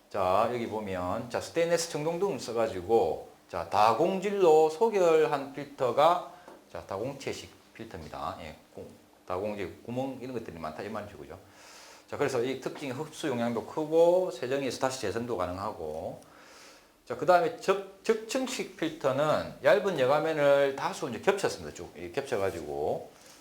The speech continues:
어, 사용을 하는 게 이제 적층식 필터입니다. 자, 그 다음 흡착식 필터는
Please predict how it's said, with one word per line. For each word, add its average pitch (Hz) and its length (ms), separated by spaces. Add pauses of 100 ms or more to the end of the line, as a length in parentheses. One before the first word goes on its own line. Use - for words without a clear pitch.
(180)
어, 73 320
사용을 90 560
하는 101 160
게 123 80
이제 101 120
적층식 107 680
필터입니다. 82 500 (1300)
자, 113 100
그 113 80
다음 143 140
흡착식 208 580
필터는 151 640